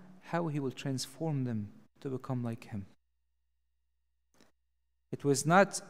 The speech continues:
a power gap. It was actually God trying to bring people up to him. That's the difference. You know why this is important? 'Cause people in the world tell you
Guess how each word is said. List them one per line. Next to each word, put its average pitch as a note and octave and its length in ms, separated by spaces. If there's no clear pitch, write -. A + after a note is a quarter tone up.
a C3+ 80
power D#3 480
gap. B2+ 400
It C#3+ 160
was C3+ 220
actually D3+ 400
God F3 260
trying D#3+ 280
to - 100
bring D3+ 300
people D3+ 420
up D#3 220
to D3 100
him. B2+ 300
That's C3 200
the B2+ 80
difference. - 520
You E3 80
know G#3 80
why A3 180
this G3+ 220
is F3 80
important? E3+ 480
'Cause E3+ 120
people A3 300
in F#3 80
the E3 80
world F3+ 340
tell F3+ 200
you E3 340